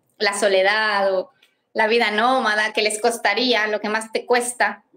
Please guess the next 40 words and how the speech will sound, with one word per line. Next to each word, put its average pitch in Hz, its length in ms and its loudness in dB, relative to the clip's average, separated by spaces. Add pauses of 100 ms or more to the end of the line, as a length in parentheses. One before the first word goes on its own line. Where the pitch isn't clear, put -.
(100)
Para 196 160 0
mí, 208 120 -4
al 202 80 -4
menos, 214 200 0
lo 226 80 0
que 208 60 -2
más 202 160 -4
me 214 120 -8
cuesta 208 320 -2
de 196 120 -2
vivir 202 260 -4
nómada 196 440 -4
es 190 340 -10 (420)
el 185 300 -6 (120)
dejar 190 320 -2
a 208 80 2
la 185 80 -2
gente 196 520 -2
atrás 180 460 0
y 196 40 -4
no 202 160 -6
tener 196 300 -4 (220)
amistades, 202 640 -4
y, - 220 -10 (480)
y 202 60 -2
bueno, 202 180 0
esto 196 160 -8
es - 80 -4
algo. 202 300 -2 (320)
Y - 80 -2
te 269 100 2
quería 262 220 0
preguntar 277 320 0
a 269 120 -2
ti, 277 100 0
¿cómo 269 200 2
lo 269 60 4
llevas? 254 400 0
¿Cómo 240 200 0
vas, 254 180 0